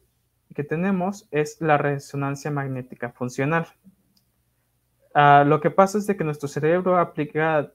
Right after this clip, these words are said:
tiene diferentes estímulos, se llaman disparos, ah,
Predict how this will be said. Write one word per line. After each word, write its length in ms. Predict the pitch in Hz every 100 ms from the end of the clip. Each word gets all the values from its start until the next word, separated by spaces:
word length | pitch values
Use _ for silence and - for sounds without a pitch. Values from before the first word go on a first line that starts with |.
| _
tiene 200 | 165 170
diferentes 480 | 175 139 143 160 160
estímulos, 680 | - 214 170 127 151 - _
se 140 | -
llaman 200 | 143 147
disparos, 520 | 143 - 165 185 - _ _ _ _ _ _ -
ah, 680 | 143 135 131 131 131 131